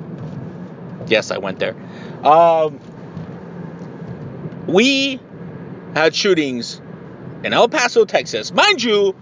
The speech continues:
tomorrow, Mexi will be flying to El Paso, Texas for the family reunion that would happen Saturday in Juarez. Yeah. So,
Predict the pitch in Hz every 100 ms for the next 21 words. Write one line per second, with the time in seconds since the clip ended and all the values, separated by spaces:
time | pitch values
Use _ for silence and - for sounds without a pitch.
0 | - - - 254 262 262 240 233 220 -
1 | - - - 202 247 233 226 214 196 190
2 | 240 339 320 185 180 165 156 135 127 120
3 | 113 - 101 - - - - - - -
4 | - - - 170 160 156 151 131 - -
5 | - - - - - - - - 135 139
6 | 131 180 160 147 151 160 143 135 127 123
7 | 147 139 135 127 151 123 120 104 98 226
8 | 202 127 120 - - - - - - -
9 | - - - - - - - - - -
10 | - - - - - - - - - -
11 | - - - - - - - - - -
12 | - - 143 123 - - - - - -
13 | - - - - - - 156 147 143 139
14 | 135 120